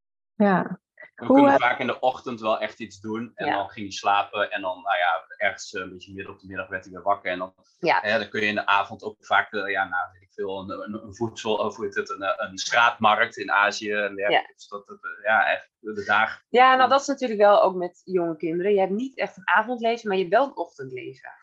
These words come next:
Speaker 3: <laughs> Dat is
Speaker 1: Ja,
Speaker 3: wel
Speaker 1: ja.
Speaker 3: <laughs> Dus, eh, die, die ochtenden kun je eigenlijk best wel goed benutten.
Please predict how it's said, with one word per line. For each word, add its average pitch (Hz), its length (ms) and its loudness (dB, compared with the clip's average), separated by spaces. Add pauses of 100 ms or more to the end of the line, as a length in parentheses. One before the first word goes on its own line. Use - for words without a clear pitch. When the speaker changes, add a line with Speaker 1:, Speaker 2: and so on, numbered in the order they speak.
(180)
Speaker 3:
<laughs> 190 140 -6
Dat 208 140 -2
is 226 60 8
Speaker 1:
Ja, 240 80 8
Speaker 3:
wel 269 80 8
Speaker 1:
ja. 294 300 10 (400)
Speaker 3:
<laughs> - 0 - (1080)
Dus, 453 160 4
eh, 196 400 8
die, 233 140 6
die 214 140 -2
ochtenden 233 400 2
kun 226 100 4
je 214 100 4
eigenlijk 196 280 4
best 190 120 2
wel 190 100 -2
goed 185 160 -8
benutten. 170 560 -6